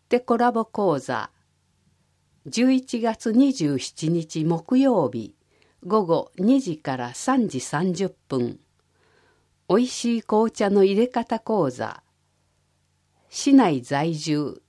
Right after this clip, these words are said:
在職、在学の中学生以上の人。定員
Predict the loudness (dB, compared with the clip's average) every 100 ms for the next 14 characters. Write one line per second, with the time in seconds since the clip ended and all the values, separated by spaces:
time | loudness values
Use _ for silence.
0 | -12 -4 -2 -2 -4 -4 -4 -4 -4 -4
1 | _ _ -4 -2 0 -2 -2 0 0 0
2 | 0 0 2 0 -4 -6 -2 0 0 0
3 | -2 -2 -6 -10 -14 -12 -12 -14 _ _
4 | _ _ _ _ _ _ 0 2 2 0
5 | 0 -2